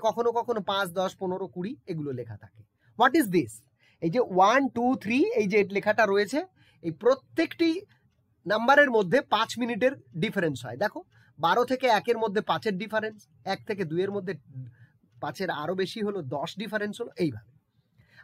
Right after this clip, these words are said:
আর এই যে ছোট ছোট ডটগুলো দেখতে পাচ্ছি আমরা, এটা হচ্ছে এক মিনিটের ডিস্টেন্স। আর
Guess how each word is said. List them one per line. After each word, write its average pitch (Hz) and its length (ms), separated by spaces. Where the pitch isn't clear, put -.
আর 180 120
এই 262 80
যে 311 60
ছোট 196 180
ছোট 294 120
ডটগুলো 240 480
দেখতে - 240
পাচ্ছি - 280
আমরা, 214 140
এটা 220 220
হচ্ছে 175 240
এক 277 80
মিনিটের 214 420
ডিস্টেন্স। - 380
আর 170 60